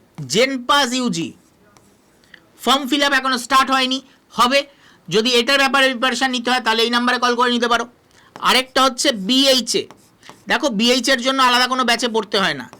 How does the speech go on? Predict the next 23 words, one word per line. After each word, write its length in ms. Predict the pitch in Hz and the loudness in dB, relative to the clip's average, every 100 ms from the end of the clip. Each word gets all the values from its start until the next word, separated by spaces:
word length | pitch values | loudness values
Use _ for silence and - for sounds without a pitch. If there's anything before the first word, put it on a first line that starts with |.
| _ - - _ _ - | _ -20 -20 _ _ 0
এএনএম, 420 | 240 254 269 269 | 2 4 2 0
জিএনএম 340 | 226 262 269 | 0 0 0
এর 80 | 269 | -2
প্রিপারেশন 480 | 240 220 262 254 269 | -2 -2 0 0 -2
নিলে 260 | 254 262 269 | -2 -2 -2
বিএইচএ 480 | 202 233 240 240 | 0 0 0 0
আপনিই 360 | 247 226 233 226 | 0 0 0 0
হয়ে 180 | 233 208 | 2 0
যাবে। 260 | 185 127 - _ _ _ - - - | -2 -4 -18 _ _ _ -20 -18 -2
তো 200 | - 359 - | 0 0 2
এই 260 | 233 277 | 2 2
দুটোর 320 | 240 247 - 277 | 0 0 0 0
ক্ষেত্রে 420 | 262 254 254 262 | -4 -2 -2 -2
তোমার 280 | 262 233 233 | -2 -2 0
যদি 160 | 226 | -2
প্রিপারেশন 420 | 220 226 240 240 | -4 -2 -2 -2
নিতে 220 | 233 226 233 | -4 -2 0
হয়, 180 | 247 269 _ _ | 0 -2 _ _
এই 140 | 196 208 | -4 -2
নাম্বারে 300 | 214 226 226 | 0 -2 2
কল 200 | 240 233 | 0 2
করে 180 | 233 | 0
নাও। 160 | 226 | 0